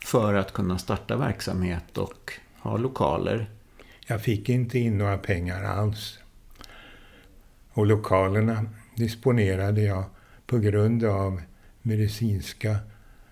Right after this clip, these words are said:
Speaker 2: klinikens klinikchef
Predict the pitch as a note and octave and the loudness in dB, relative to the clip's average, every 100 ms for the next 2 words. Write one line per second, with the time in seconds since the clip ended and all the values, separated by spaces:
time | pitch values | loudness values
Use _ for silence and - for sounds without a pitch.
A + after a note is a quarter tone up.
0 | - A#2 G#2 F#2 F2 E2 - A2 G2+ - | -6 0 2 2 -2 -6 -4 -2 -2 -6
1 | - - - - - - A2+ G#2+ G#2 - | -18 -20 -20 -20 -8 0 4 4 4 0
2 | - A#2+ A#2+ | -2 0 0